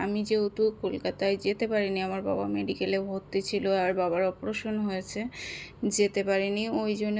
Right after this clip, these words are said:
তোমাদের দাদাভাই গিয়েছিল, ওই কিন্তু ভিডিওটা পুরো করেছিল। তো যাই হোক, উম, কথায় বলে, "দুধ কলা দিয়ে বাড়ি যেন কালসাপ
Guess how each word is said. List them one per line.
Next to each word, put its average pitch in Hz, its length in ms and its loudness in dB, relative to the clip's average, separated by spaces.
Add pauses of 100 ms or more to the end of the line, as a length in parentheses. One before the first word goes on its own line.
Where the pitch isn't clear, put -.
তোমাদের 208 340 -2
দাদাভাই 208 520 0
গিয়েছিল, 202 540 0
ওই 208 220 2
কিন্তু 208 380 -2
ভিডিওটা 202 480 0 (140)
পুরো 214 260 4
করেছিল। 175 680 -2 (520)
তো 233 140 6
যাই 208 340 2
হোক, 226 260 -2 (540)
উম, 196 240 2 (100)
কথায় 208 440 2
বলে, 196 300 4
"দুধ 208 220 2 (100)
কলা 208 220 4
দিয়ে 214 280 4
বাড়ি 196 280 2
যেন 202 340 0
কালসাপ 202 640 0